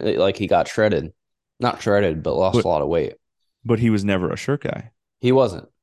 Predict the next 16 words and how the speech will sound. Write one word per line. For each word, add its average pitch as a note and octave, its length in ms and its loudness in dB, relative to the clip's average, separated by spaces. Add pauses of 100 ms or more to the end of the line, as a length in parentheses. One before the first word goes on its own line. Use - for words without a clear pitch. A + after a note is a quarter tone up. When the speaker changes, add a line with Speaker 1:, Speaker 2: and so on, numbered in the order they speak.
Speaker 1:
but A2 160 -2
he A2 100 0
did G2+ 180 2
lose F#2+ 200 2
a F#2 40 -2
lot F2 160 2
of E2+ 60 0
weight. D#2+ 320 -2
Like, F2 300 -4 (920)
if A2+ 200 -2
it's A#2+ 160 -4
a A#2+ 40 -2
situation B2+ 560 0
like A2+ 180 -2
that, A#2 340 2 (180)
ooh, A#3 320 4